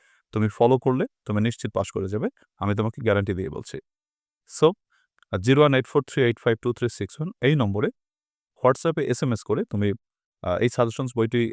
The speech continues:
এখনই অর্ডার করে ফেলো এবং সুন্দরবন কুরিয়ার সার্ভিসের মাধ্যমে বাংলাদেশের যে কোনো প্রান্তে অতি দ্রুত সময়ের মধ্যে তোমাকে বইটি পৌঁছে দিতে পারি। So, বইটি তুমি যদি হাতে পেয়ে পাঁচ থেকে ছয় দিন বা সাত দিন যদি সময় পাও, আরও ভালো।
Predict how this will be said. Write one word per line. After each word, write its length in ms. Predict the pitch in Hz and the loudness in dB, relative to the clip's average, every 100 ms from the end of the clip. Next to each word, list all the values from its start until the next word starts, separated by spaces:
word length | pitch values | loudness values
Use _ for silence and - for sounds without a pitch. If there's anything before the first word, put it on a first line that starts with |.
| - _ | -8 _
এখনই 300 | 117 - 127 | -4 0 0
অর্ডার 200 | 101 98 | 2 0
করে 180 | 104 107 | -2 -2
ফেলো 220 | - 117 - _ _ _ _ | -2 -4 -6 _ _ _ _
এবং 320 | 107 113 113 - - | 2 4 2 -2 -12
সুন্দরবন 440 | - 135 131 127 | -4 0 2 2
কুরিয়ার 240 | 120 110 110 | 0 -2 -2
সার্ভিসের 440 | - 101 104 120 | -2 -2 -4 -4
মাধ্যমে 340 | 107 95 160 208 - _ _ _ _ _ | -6 -4 -6 -6 -10 _ _ _ _ _
বাংলাদেশের 600 | 101 110 127 127 - 135 | -2 0 0 -2 0 -2
যে 160 | 104 165 | 2 0
কোনো 180 | 160 110 | 2 0
প্রান্তে 380 | - 95 - 220 _ _ _ - | 0 -2 -2 -4 _ _ _ -4
অতি 220 | 117 139 | -2 -2
দ্রুত 280 | 120 160 160 | -2 -2 -2
সময়ের 360 | - 107 104 | -2 0 2
মধ্যে 260 | 101 98 190 | 0 -4 -4
তোমাকে 260 | 107 104 | -4 -4
বইটি 260 | 101 95 185 | -4 -2 -2
পৌঁছে 300 | 196 104 - | -2 -2 -4
দিতে 180 | 87 - | -8 -8
পারি। 200 | - 53 - _ _ _ _ _ - | -12 -12 -16 _ _ _ _ _ -2
So, 180 | 120 113 - | 4 4 4
বইটি 300 | 104 117 135 | 4 4 2
তুমি 220 | 131 127 | 0 -2
যদি 180 | 120 120 | 0 0
হাতে 280 | 107 104 113 | 0 0 -2
পেয়ে 280 | 120 120 - _ | 0 -2 -4 _
পাঁচ 180 | - 104 | -2 -2
থেকে 160 | - 113 | -2 -6
ছয় 200 | - 110 | 0 0
দিন 220 | 107 120 151 _ | 2 -4 -8 _
বা 120 | 104 | -10
সাত 180 | - 110 | -4 -2
দিন 180 | 110 139 | 0 -2
যদি 180 | 151 143 | -4 -6
সময় 240 | 143 131 | -2 -2
পাও, 120 | 123 | -2
আরও 140 | 104 127 | -2 0
ভালো। 200 | 117 | -2